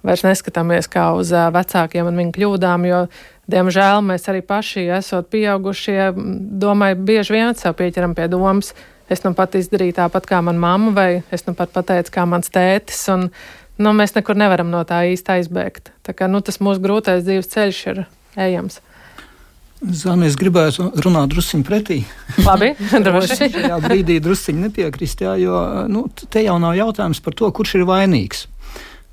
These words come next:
Speaker 2: Te ir, um, jautājums par to subjektīvo realitāti, ko mēs sajūtam tajā brīdī. Un, un, un ja mēs saprotam, ka, uh, nu, visu, visu mūsu dzīvi, to ikdienu ietekmē aizvainojums, nu, tad mēs saprotam, jā,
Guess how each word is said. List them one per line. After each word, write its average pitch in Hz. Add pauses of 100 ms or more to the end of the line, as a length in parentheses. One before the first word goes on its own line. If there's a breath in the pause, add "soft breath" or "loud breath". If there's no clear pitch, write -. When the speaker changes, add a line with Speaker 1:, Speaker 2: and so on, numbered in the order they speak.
(140)
Speaker 2:
Te 185
ir, 185
um, 165 (100)
jautājums 180
par 156
to 151
subjektīvo 170
realitāti, 175
ko 190
mēs 160
sajūtam 143
tajā 139
brīdī. 139 (100)
Un, 151
un, 170
un 165
ja 160
mēs 156
saprotam, 180
ka, 165
uh, 156
nu, 170
visu, 202 (240)
visu 180
mūsu 165
dzīvi, 165
to 160
ikdienu 165
ietekmē 147
aizvainojums, 147 (760 loud breath)
nu, 165
tad 175
mēs 160
saprotam, 170
jā, 180